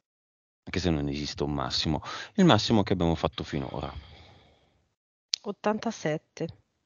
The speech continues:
Speaker 1: Bene. Uno nel corpo fisico, dove lo mette?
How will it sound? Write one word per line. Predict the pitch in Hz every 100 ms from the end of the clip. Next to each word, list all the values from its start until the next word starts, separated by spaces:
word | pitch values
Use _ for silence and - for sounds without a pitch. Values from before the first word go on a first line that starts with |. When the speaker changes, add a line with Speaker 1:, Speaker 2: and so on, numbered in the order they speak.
| _
Speaker 1:
Bene. | - 90 - - - _ _ _ - - - -
Uno | 98 113
nel | 139
corpo | 107 78 - 85
fisico, | - 71 73 -
dove | 76 82
lo | 87
mette? | 78 67 - -